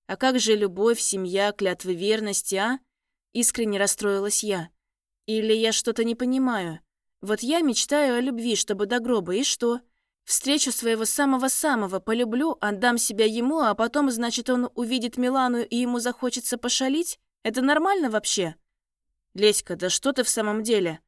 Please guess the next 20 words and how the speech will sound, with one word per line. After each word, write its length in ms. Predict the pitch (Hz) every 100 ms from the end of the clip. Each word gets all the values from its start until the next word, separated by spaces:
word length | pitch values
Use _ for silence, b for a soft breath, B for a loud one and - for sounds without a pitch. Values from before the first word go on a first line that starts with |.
| _ _ _ -
В 100 | 190
этих 260 | 214 226 226
вопросах 480 | 220 233 233 226
нет 180 | 254 240
однозначного 720 | 202 196 190 202 190 208 202
ответа. 480 | 220 214 196 160 156 - _ _ -
Ведь 240 | 180 196
отношения — 600 | 208 208 202 240 220 208 196
это 120 | 202
не 140 | 202
совсем 500 | 202 233 - 233 185
то, 160 | - 240
что 180 | - 185
в 60 |
сказках 480 | - 202 185 185 -
про 160 | 196 185
«жили 300 | 185 190 175
долго 320 | 190 175 185
и 80 | 196
счастливо». 600 | - 185 - 170 160